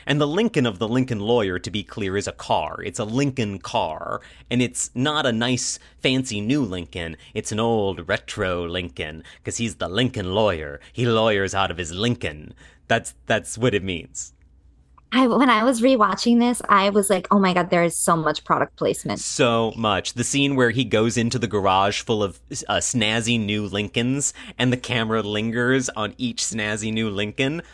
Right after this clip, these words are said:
Speaker 1: before he picks the retro classic. Uh, but of course,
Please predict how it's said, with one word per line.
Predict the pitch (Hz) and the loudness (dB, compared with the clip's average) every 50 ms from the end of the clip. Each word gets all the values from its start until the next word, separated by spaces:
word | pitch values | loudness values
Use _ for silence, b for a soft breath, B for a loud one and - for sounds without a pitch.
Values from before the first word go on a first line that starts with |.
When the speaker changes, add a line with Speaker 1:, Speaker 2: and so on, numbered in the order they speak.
| b b | b b
Speaker 1:
before | - 127 - 117 107 98 | -2 -2 0 0 -2 -2
he | 92 101 | -2 -6
picks | - - 95 85 - - | -6 -6 -8 -8 -8 -10
the | - 92 92 98 92 | -14 -8 -6 -6 -4
retro | 85 85 85 - - - 92 80 80 | -4 -6 -8 -8 -10 -8 -8 -8 -8
classic. | - - - - 80 85 - - - - 95 - - - - b b b b b b b b b b - | -14 -10 -10 -8 -8 -6 -8 -8 -12 -12 -14 -14 -20 -20 -20 b b b b b b b b b b 2
Uh, | 127 113 113 | 2 2 4
but | 117 147 135 | 4 2 2
of | 127 - | 2 2
course, | 196 180 135 127 - - | 2 2 2 0 -2 -10